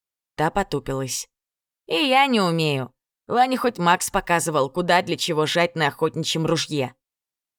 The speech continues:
Она недовольно тряхнула головой. «Может, и еще на чем-то. Я точно не знаю». Вдалеке за сумерками громко взвыли, дико и торжествующе.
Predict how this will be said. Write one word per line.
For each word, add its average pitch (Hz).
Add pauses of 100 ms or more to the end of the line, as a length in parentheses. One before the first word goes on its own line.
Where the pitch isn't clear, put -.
(140)
Она 151
недовольно 147
тряхнула 143
головой. 147 (540)
«Может, -
и 269
еще 240
на 214
чем-то. 185 (320)
Я 190
точно 185
не 170
знаю». 156 (1120)
Вдалеке 214
за 208
сумерками 202
громко 196
взвыли, 160 (220)
дико 160
и 139
торжествующе. 147